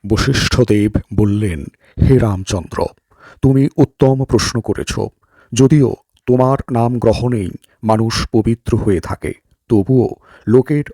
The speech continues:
মঙ্গলের জন্য তোমার কাছে সর্বশ্রেষ্ঠ ও পরম পবিত্র একটি ব্রতের কথা বলছি।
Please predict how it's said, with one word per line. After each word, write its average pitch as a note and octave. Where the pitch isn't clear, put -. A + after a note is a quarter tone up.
মঙ্গলের A#2
জন্য A2
তোমার A#2
কাছে A2+
সর্বশ্রেষ্ঠ -
ও A2
পরম A2+
পবিত্র G#2+
একটি A#2
ব্রতের A2
কথা -
বলছি। -